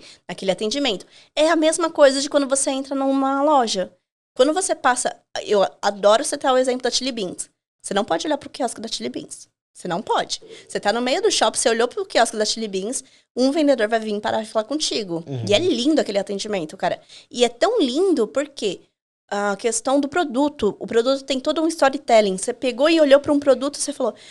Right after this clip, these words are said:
Speaker 1: "Ah, esse daqui é do House of Dragons." Então,
Speaker 2: Isso
Speaker 1: ó,
Speaker 2: é
Speaker 1: isso
Speaker 2: muito
Speaker 1: daqui,
Speaker 2: legal.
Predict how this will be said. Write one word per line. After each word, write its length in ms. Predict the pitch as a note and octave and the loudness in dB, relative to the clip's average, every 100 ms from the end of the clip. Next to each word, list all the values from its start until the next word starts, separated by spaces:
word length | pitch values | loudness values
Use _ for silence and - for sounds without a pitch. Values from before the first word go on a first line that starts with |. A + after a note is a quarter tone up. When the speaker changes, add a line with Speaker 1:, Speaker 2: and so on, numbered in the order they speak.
| - - | -14 -4
Speaker 1:
"Ah, 240 | E4 D#4+ | 0 0
esse 140 | C#4+ | 2
daqui 240 | D4 D4 D#4+ | 0 0 0
é 60 | D4 | 4
do 120 | D4 | 4
House 220 | C#4+ C#4 | 4 4
of 160 | D4 C#4+ | 2 0
Dragons." 600 | A#3 G#3+ F#3+ - - - _ _ _ _ C#3 _ _ _ | -4 -4 -4 -10 -10 -12 _ _ _ _ -20 _ _ _
Então, 460 | C#4 C#4+ - C#4+ C#4+ | -2 -2 6 8 10
Speaker 2:
Isso 80 | A#3+ | 6
Speaker 1:
ó, 40 | |
Speaker 2:
é 40 | A#3 | 6
Speaker 1:
isso 100 | - | 2
Speaker 2:
muito 20 | |
Speaker 1:
daqui, 120 | G#3+ | 2
Speaker 2:
legal. 320 | B2+ A#2+ A2 | 4 0 0